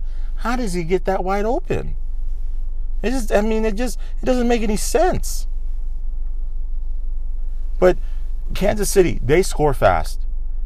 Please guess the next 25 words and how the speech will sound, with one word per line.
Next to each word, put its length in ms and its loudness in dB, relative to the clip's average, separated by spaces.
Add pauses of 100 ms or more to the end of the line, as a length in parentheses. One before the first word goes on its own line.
(120)
They 160 4
score 400 4
really 500 2
fast. 400 2
I'm 200 0
telling 300 0
you, 120 -2 (1400)
they 280 4
are 200 8
comparable 600 0
to 100 0
the 100 0
Golden 320 0
State 260 0
Warriors 420 0
in 100 0
that 180 2
regard. 420 0 (1300)
I 100 2
mean, 260 2
listen, 340 2
I'm 180 6
a 80 4
Raider 300 6
fan. 320 0